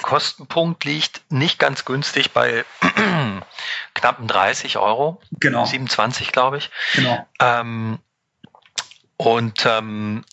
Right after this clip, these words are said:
Speaker 1: ich bin die schon gefahren und ich finde, das kommt dem Gefühl eines Tubeless-Reifens, also einer Tubeless-, eines Tubeless-Setups schon sehr nahe.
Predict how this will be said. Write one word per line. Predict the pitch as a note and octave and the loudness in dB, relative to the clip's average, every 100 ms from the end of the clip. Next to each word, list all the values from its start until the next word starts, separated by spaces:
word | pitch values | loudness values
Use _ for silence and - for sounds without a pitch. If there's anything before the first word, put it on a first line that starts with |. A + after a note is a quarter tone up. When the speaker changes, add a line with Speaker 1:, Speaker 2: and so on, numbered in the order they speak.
| - | -4
Speaker 1:
ich | D#3+ | 0
bin | G#3 | 2
die | G3 | 2
schon | E3+ D3+ | 2 2
gefahren | A2+ - F#2+ F#2+ F3+ - - - - - | 0 2 4 4 0 -8 -16 -14 -14 -10
und | C#3+ | -4
ich | B2 | -2
finde, | - - A2 F3 | 0 0 2 2
das | - A#2+ - | 0 -4 2
kommt | - D3+ F3 - | 2 2 -2 -6
dem | B2+ A#2+ | -4 -4
Gefühl | G#2+ - - B2 G3+ | -6 -8 -8 -8 -2
eines | - A#2+ A#2 - | 2 2 2 -4
Tubeless-Reifens, | - C#3+ E3+ E3 - - - - D3+ - F#3+ G#3+ - | -8 -8 -2 0 0 -4 -2 0 0 0 -2 0 -4
also | - A2 F#2+ | 0 2 4
einer | G2 F#2 | 2 0
Tubeless-, | - - B2 - - - - - - - | -4 -4 -2 -2 -4 -6 -8 -8 -8 -6
eines | A#2+ G#2 | -4 -2
Tubeless-Setups | - C#3 A2+ - - A#2 - C#3 - - - | -2 2 2 2 2 0 2 0 0 -4 -2
schon | B2+ A2+ | 0 0
sehr | G2 G#2+ A2 | 2 2 4
nahe. | A2+ C#3 F2 F2 | 2 0 -2 -6